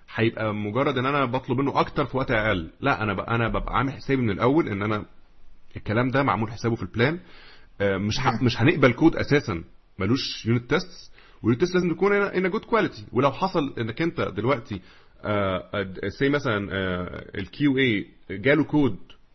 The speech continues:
Speaker 1: او جاله برودكت بيضرب حتى في very basic scenario، المفروض ان هو covered في اليونت تيست، يبقى في كلام تاني. احنا بنتكلم بقى في ان انت دلوقتي، آه، لازم يكون في نوع من الاكاونتابيلتي،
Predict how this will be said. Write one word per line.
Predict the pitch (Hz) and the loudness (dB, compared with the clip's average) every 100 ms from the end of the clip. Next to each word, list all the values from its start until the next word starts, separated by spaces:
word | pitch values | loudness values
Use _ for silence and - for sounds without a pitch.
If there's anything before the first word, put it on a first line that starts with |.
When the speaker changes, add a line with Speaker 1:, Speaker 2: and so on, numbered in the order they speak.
| - 101 | -6 -2
Speaker 1:
او | |
جاله | 92 139 135 107 - | 2 4 4 0 8
برودكت | 143 147 95 - - | 8 8 2 -8 -16
بيضرب | 107 104 147 139 127 101 | -4 0 0 0 -2 -2
حتى | - 143 - | -4 -4 -6
في | - 107 | -4 0
very | 101 156 147 | 4 6 6
basic | 156 - | 2 0
scenario، | 135 | -2
المفروض | 139 101 92 135 | 0 0 -2 -2
ان | 135 | 0
هو | 147 | 0
covered | - 151 127 | 0 -2 -4
في | 123 | -4
اليونت | 143 135 | -6 -4
تيست، | 160 - - - - - - | -6 -6 -14 -20 -20 -20 -8
يبقى | 107 117 | -2 0
في | 117 | -2
كلام | - 147 151 | 0 2 2
تاني. | 156 131 87 | 0 -2 -2
احنا | 90 | -6
بنتكلم | 101 104 143 143 127 | -6 0 2 2 2
بقى | 139 | -2
في | - | -4
ان | 104 | -4
انت | 147 143 | -4 -4
دلوقتي، | 135 104 120 143 - 156 - - - _ - _ _ 101 | -4 -2 -2 -2 -6 -10 -12 -20 -20 _ -20 _ _ -6
آه، | 98 92 90 - - - | -4 -4 -4 -8 -14 -8
لازم | 110 139 143 | -2 0 0
يكون | 120 147 151 | -2 -4 -4
في | - 156 156 | -4 -2 0
نوع | 156 160 | 0 0
من | 135 147 | 0 -2
الاكاونتابيلتي، | 135 127 143 147 185 160 110 | -4 -4 -4 -2 0 0 -4